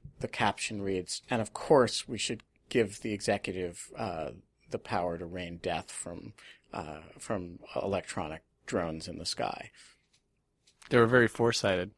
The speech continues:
Speaker 1: Yeah.
Speaker 2: That James Madison, he knew what he was up to. Um, all right, let's move on to, uh, object lessons. Um, I'll actually go first. Uh, this is my object. It's actually a photo. I could not bring it in because it's quite the artifact and quite heavy.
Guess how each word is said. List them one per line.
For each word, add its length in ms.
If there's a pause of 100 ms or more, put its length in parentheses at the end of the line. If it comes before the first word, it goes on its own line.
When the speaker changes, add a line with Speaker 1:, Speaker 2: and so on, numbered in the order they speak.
(140)
Speaker 1:
Yeah. 160
Speaker 2:
That 120
James 300
Madison, 540 (320)
he 160
knew 180
what 100
he 100
was 160
up 180
to. 140 (880)
Um, 360
all 100
right, 180
let's 180
move 140
on 160
to, 220
uh, 160
object 360
lessons. 460
Um, 380 (220)
I'll 120
actually 240
go 140
first. 520
Uh, 360 (420)
this 120
is 100
my 160
object. 240
It's 100
actually 240
a 40
photo. 400
I 80
could 200
not 180
bring 220
it 100
in 200
because 200
it's 140
quite 240
the 100
artifact 520
and 80
quite 260
heavy. 360